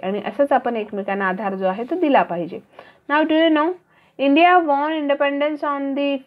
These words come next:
fifteenth of August nineteen forty-seven, म्हणजे पंधरा ऑगस्ट एकोणीसशे सत्तेचाळीसला आपला भारत जो आहे तो स्वतंत्र झाला, त्याला स्वातंत्र्य मिळालं.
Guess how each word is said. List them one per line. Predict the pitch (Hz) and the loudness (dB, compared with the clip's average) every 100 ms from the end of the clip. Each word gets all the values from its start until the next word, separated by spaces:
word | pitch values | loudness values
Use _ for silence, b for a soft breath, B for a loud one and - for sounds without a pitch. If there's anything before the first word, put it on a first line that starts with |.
| 277 | -8
fifteenth | 262 - 285 285 285 285 - - _ _ _ _ _ _ _ _ _ _ | -10 -4 0 2 0 -2 -8 -20 _ _ _ _ _ _ _ _ _ _
of | 233 233 240 - _ - 285 | 4 6 6 2 _ 2 4
August | 233 196 - 220 | 4 -4 -8 -12
nineteen | 214 214 226 226 | -10 -8 -10 -6
forty-seven, | 190 185 247 359 _ _ 277 214 147 - | -6 -4 -8 -10 _ _ 2 2 0 -10
म्हणजे | 185 196 | -14 -12
पंधरा | 196 202 202 233 | -8 -6 -2 0
ऑगस्ट | 240 247 311 226 | 2 0 -4 -8
एकोणीसशे | 226 226 247 - 320 339 B B B - | -8 -8 -6 0 2 0 B B B -2
सत्तेचाळीसला | 277 - 349 339 269 220 214 208 | -2 2 0 4 2 2 -2 -2
आपला | 196 - 220 208 202 - _ _ | -2 -4 -6 -4 -4 -6 _ _
भारत | - 220 208 214 214 | -8 -2 0 -2 -4
जो | 202 | -2
आहे | 196 208 | -2 -4
तो | 220 277 | -2 -2
स्वतंत्र | - 220 220 226 226 202 | -2 -6 -4 -4 -2 -2
झाला, | 196 - - | -2 -4 -2
त्याला | - 262 | -2 -2
स्वातंत्र्य | 262 254 233 196 180 | -2 -4 -4 -2 -2
मिळालं. | 165 156 156 | -2 -6 -6